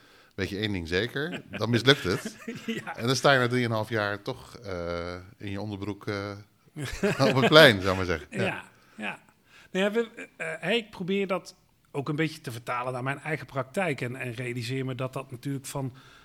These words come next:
Speaker 2: van, van een heel andere orde is. Maar, ehm, dit is wat je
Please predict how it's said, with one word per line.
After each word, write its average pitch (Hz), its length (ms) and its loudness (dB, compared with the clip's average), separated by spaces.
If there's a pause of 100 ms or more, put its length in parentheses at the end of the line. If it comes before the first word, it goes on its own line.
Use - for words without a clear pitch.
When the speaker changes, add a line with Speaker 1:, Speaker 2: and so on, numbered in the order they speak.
Speaker 2:
van, 139 320 -8
van 135 220 -10
een 127 100 -8
heel 139 240 -6
andere 143 420 -8 (100)
orde 208 280 -6
is. 123 140 -10
Maar, 135 300 -8 (400)
ehm, 113 200 -10 (400)
dit 180 260 -4
is 131 140 -8
wat 139 200 -8
je 143 200 -6